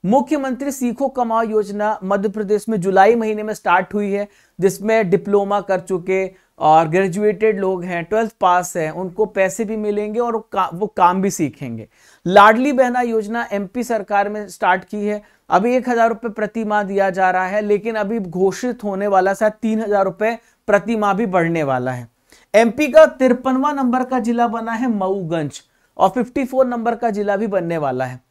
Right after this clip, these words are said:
रीवा का सुंदरजा आम को हाल ही में जीआई टैग दिया गया है। नेक्स्ट क्वेश्चन ये रहा, राज जोशुआ थॉमस को किस देश की संसद में मनोनीत किया गया है, नॉमिनेट किया गया है? राज जोशुआ थॉमस has been nominated to the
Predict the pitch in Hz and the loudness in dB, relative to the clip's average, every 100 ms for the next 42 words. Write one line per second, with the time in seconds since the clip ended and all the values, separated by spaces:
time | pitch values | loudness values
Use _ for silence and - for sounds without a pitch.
0 | _ _ - 175 240 277 285 302 294 247 | _ _ -2 0 2 2 2 2 0 -2
1 | 220 220 226 214 254 - 196 202 196 254 | 0 4 4 6 2 2 -2 -2 -4 -4
2 | 202 175 185 220 180 165 160 160 165 156 | -2 -4 -4 -6 -2 -2 -2 0 -2 -2
3 | 143 131 123 123 110 _ _ - 196 233 | -2 -2 -4 -8 -10 _ _ -4 -2 -2
4 | - 208 - 202 185 170 180 233 _ _ | -2 -6 -4 -8 -6 -6 -8 -10 _ _
5 | _ 165 196 233 277 262 247 214 226 220 | _ 0 6 8 6 4 -2 -2 -4 -2
6 | 254 254 269 262 220 185 202 220 - 240 | 2 4 2 0 -4 -4 -4 -6 -4 -4
7 | 269 247 208 220 214 247 240 190 180 214 | -4 -6 -4 -6 -4 -8 -4 -6 -6 -8
8 | 196 214 233 240 _ _ - 160 196 233 | -6 -6 -6 -10 _ _ -8 -2 0 0
9 | 247 269 311 - 175 175 165 175 214 196 | 0 0 -2 -2 0 2 2 -2 -2 -4
10 | 202 214 226 - 165 135 127 127 123 _ | -2 -2 -4 -4 -2 -2 -2 -6 -8 _
11 | _ _ - 165 220 247 277 269 240 233 | _ _ -4 4 8 8 6 2 0 -2
12 | 254 254 262 240 208 220 240 226 214 196 | 2 0 0 0 -2 -2 -4 0 0 -2
13 | 214 190 196 214 220 254 247 233 233 | -4 -4 -4 -4 -4 -6 -6 -2 -2